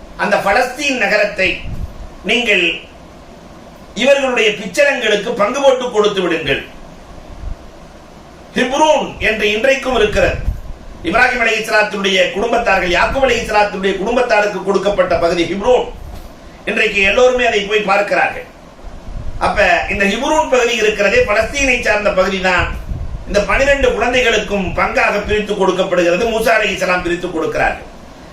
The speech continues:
யாக்கூப் அலைஹிஸ்ஸலாத்திற்கு இன்னொரு பிள்ளை இருந்தது, லாவி இப்னு யாக்கூப். இவருடைய பிச்சரங்கள் எல்லாம் கஹான்களாக, ஜோதிடக்காரர்களாக வந்தார்கள் என்று வரலாறு சொல்லுகிறது.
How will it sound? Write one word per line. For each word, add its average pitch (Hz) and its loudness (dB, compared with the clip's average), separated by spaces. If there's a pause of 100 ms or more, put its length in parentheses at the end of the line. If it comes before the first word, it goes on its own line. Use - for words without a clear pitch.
யாக்கூப் - 0
அலைஹிஸ்ஸலாத்திற்கு 240 0
இன்னொரு 269 0
பிள்ளை 233 0
இருந்தது, 196 0 (420)
லாவி 247 2
இப்னு 202 -2
யாக்கூப். 160 -4 (540)
இவருடைய 269 2
பிச்சரங்கள் 233 0
எல்லாம் 208 0
கஹான்களாக, 190 0 (140)
ஜோதிடக்காரர்களாக 190 2 (340)
வந்தார்கள் - 0
என்று 190 2
வரலாறு 180 2
சொல்லுகிறது. 160 -2